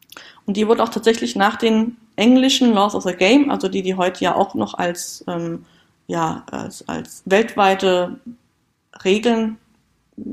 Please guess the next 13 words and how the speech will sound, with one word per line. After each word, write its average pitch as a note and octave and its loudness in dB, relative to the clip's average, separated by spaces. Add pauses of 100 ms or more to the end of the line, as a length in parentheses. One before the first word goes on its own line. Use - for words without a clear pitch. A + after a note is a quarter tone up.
(100)
ja, E3+ -6
Verwendung A3+ 2
finden B3+ -2
im G#3 -2
Männer- G#3 0
und G3+ -2
im G#3 -4
Frauenfußball. A#3+ -4 (600)
Das - -8
heißt, G3+ 2
es G3 -10
waren F#3+ 2
wirklich G3+ 0